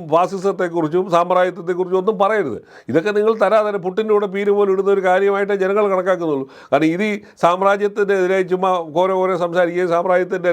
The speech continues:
രാജ്യത്ത് പോയി ചികിത്സ തേടുകയും ചെയ്യുന്ന നേതാക്കന്മാരാണ് ഈ, ഈ, ഈ കമ്മ്യൂണിസ്റ്റ് പാർട്ടിയുടെ കേരളത്തിലുള്ളതും ഇന്ത്യയിലുള്ളതും. അപ്പോൾ അതൊക്കെ തന്നെയാണ് ഒരുപാട് വൈരുദ്ധ്യങ്ങളുടെ ഇടയിൽ നിന്നുകൊണ്ടാണ് ഇതെല്ലാം പറയുന്നത്. അപ്പോൾ സി പി ഐക്ക്, സി പി ഐ എന്തുകൊണ്ടാണ് ഇതിപ്പോൾ എതിർക്കുന്നത് എന്നുള്ളത് ഒരു പക്ഷെങ്കിൽ അവരുടെ, അവ-, അവ-, അവർ പറയുന്ന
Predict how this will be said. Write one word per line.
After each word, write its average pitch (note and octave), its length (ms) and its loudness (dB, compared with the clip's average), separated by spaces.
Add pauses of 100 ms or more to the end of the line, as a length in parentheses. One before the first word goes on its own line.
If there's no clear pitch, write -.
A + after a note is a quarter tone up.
രാജ്യത്ത് E3+ 340 -2
പോയി E3+ 140 2 (280)
ചികിത്സ F#3+ 240 4 (100)
തേടുകയും F3 400 0
ചെയ്യുന്ന E3+ 320 2
നേതാക്കന്മാരാണ് E3 640 0 (140)
ഈ, E3+ 60 -6 (500)
ഈ, F#3 40 2 (260)
ഈ E3+ 120 4
കമ്മ്യൂണിസ്റ്റ് F3+ 380 2
പാർട്ടിയുടെ E3+ 300 0
കേരളത്തിലുള്ളതും E3 600 -2 (240)
ഇന്ത്യയിലുള്ളതും. E3 500 0 (340)
അപ്പോൾ E3+ 180 0
അതൊക്കെ G3+ 260 -2
തന്നെയാണ് A3 320 0
ഒരുപാട് G#3+ 480 2
വൈരുദ്ധ്യങ്ങളുടെ G#3 640 -2
ഇടയിൽ G#3+ 240 2
നിന്നുകൊണ്ടാണ് G3+ 500 0
ഇതെല്ലാം G3+ 360 0
പറയുന്നത്. G3 340 -2 (420)
അപ്പോൾ D#3 180 -2
സി F3+ 100 2 (140)
പി A#3 140 2
ഐക്ക്, A3+ 240 2 (160)
സി F3+ 120 -4 (120)
പി A3 100 -2
ഐ - 100 0
എന്തുകൊണ്ടാണ് G#3 440 0
ഇതിപ്പോൾ F#3+ 240 0
എതിർക്കുന്നത് G3 340 2
എന്നുള്ളത് F#3 280 2 (320)
ഒരു F#3 140 4
പക്ഷെങ്കിൽ G3 380 2
അവരുടെ, F#3+ 260 0 (140)
അവ-, E3 160 0 (140)
അവ-, E3+ 140 0 (140)
അവർ G3 160 2 (100)
പറയുന്ന F3 320 0